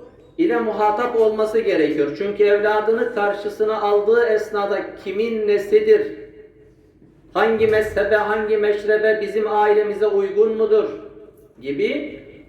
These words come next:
sorularla muhatap tutulma, tutulması da gerekiyor delikanlının. Ki Efendimiz sallallahu aleyhi ve sellem bununla ilgili malumunuz her düğün merasiminde hocalarımız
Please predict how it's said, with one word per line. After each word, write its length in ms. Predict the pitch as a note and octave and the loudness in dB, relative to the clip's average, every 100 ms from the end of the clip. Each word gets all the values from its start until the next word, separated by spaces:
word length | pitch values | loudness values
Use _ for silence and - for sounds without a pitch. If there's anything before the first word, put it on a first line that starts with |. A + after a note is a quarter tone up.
| - - - | -20 -20 -4
sorularla 480 | C#3+ E3+ G#3 A#3+ A#3+ | 0 2 2 0 -4
muhatap 540 | A#3 A#3 A3+ C4 - | -4 -2 -2 -4 -8
tutulma, 540 | A#3 A#3 A#3+ B3+ C4 - | -10 -10 -8 -6 -4 -4
tutulması 600 | G#3+ A3 A3 A3 A3 D4+ | -4 -2 -2 0 0 0
da 80 | C4+ | 0
gerekiyor 560 | A3+ G3 E3 F3 D#3 | 2 0 0 -2 0
delikanlının. 800 | D#3 D3 D3+ C#3+ C3 B2 G#2+ G2+ - - - _ _ _ _ _ - - - - - - - | 0 -2 -2 -4 -4 -8 -8 -12 -16 -20 -20 _ _ _ _ _ -20 -20 -20 -20 -20 -10 2
Ki 120 | F#3 | 4
Efendimiz 480 | F#3 G3 G3 G3+ F#3 | 4 0 -2 -4 -2
sallallahu 560 | G3 G3+ G3+ G#3+ G#3+ | -2 0 0 0 0
aleyhi 300 | G3+ G3+ G3 | -2 -2 -2
ve 80 | G3 | -4
sellem 380 | F#3 G#3 G3+ G3 | -2 -2 -4 -4
bununla 380 | G3+ G#3 G3 F#3 | -2 -2 -2 0
ilgili 460 | F3+ F3 E3+ F#3 A3+ | 0 0 -2 -2 -2
malumunuz 640 | G3 F3+ E3 D#3+ E3 D#3 - - - - - - - - F#3+ | -2 -2 -2 -2 -2 -4 -6 -14 -20 -20 -20 -20 -20 -8 2
her 320 | A3 G#3 G3+ | 4 4 2
düğün 280 | A3 A3 G3+ | 2 2 2
merasiminde 960 | F#3+ F#3+ F3+ F#3+ F3 E3 D#3+ G3 C4+ - - | 0 0 -2 -6 -8 -6 -4 -4 -4 -10 -10
hocalarımız 600 | G3 G3 F#3 F#3 F#3+ F#3 | -6 -4 -2 0 -2 -4